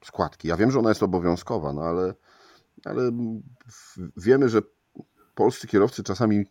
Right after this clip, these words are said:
różne, e, potrafią mieć pomysły na, na to. No i właśnie, będziemy mieli dużo aut, czy wzrost aut, które będą nieubezpieczone, niezarejestrowane, bez przeglądów technicznych,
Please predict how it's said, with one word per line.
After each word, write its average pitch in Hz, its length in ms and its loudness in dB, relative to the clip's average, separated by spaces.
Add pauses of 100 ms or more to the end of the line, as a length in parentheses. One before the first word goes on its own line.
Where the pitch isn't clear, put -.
(260)
różne, 101 540 4
e, 80 140 0 (800)
potrafią 95 600 0
mieć - 720 -2
pomysły 98 540 0
na, 78 300 -8
na 82 200 -4
to. - 240 -10 (600)
No 147 60 0
i 165 40 2
właśnie, 147 240 2
będziemy 113 340 0
mieli 113 280 0
dużo 139 440 2
aut, - 560 -2 (200)
czy 90 80 -10
wzrost 90 540 0
aut, 82 260 0
które 78 260 -10
będą 69 280 -6
nieubezpieczone, 139 800 2
niezarejestrowane, 135 1120 2
bez 87 240 -2
przeglądów 135 460 0
technicznych, 123 540 -8